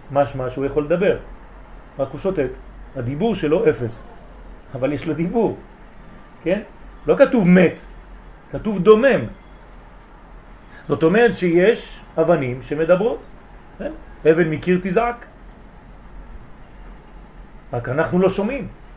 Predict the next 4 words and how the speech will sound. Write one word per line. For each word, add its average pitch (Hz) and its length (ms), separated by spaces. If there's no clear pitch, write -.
יש 214 280
מציאות 185 600
של 170 320
גילוי 170 580